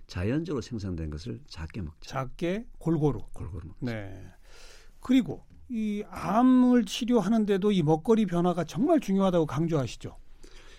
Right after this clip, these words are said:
Speaker 1: 태초 먹거리 학교가 설립된 이유가 실제로는 처음에는 암 환자를 위해서 설립이 됐습니다.
Speaker 2: 그래였어요?
Speaker 1: 네.
Speaker 2: 어.
Speaker 1: 어, 저희 가정에 굉장히 큰 아픔이 하나 있었어요.
Speaker 2: 아.
Speaker 1: 근데 아픔을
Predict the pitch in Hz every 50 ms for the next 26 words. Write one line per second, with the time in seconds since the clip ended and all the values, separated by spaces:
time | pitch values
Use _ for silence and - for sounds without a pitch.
0 | - - - - - 214 - - 240 233 226 202 175 - - 175 156 131 127 113
1 | - - - - 117 110 107 104 104 104 101 110 113 107 - - - 156 160 165
2 | - - 135 117 110 101 95 95 104 107 107 101 123 104 95 90 92 - - 131
3 | - 165 131 120 101 - - - 110 107 92 - - 87 87 101 117 120 123 127
4 | 135 143 147 143 139 107 87 90 85 - - - - 90 95 95 - - 80 -
5 | - - - - 104 - - 139 139 123 110 - - 123 123 131 139 120 98 -
6 | 87 80 78 104 110 - - 131 113 110 104 101 98 95 92 - - - - -
7 | - - - - - - - - - 104 95 95 92 92 92 90 87 95 - -
8 | - - 165 175 156 - - - - 127 139 131 - 104 110 120 113 - - -
9 | - 180 120 90 82 - - 196 196 180 110 92 87 92 92 80 76 - - -
10 | 87 87 113 117 - - - - 135 131 127 127 127 131 131 131 131 131 131 123
11 | 113 - - - 156 147 135 - - - 95 - - - - - - - 160 156
12 | 151 151 147 143 143 143 143 139 139 135 131 131 131 123 123 123 120 123 127 139
13 | 127 123 120 113 107 101 - - -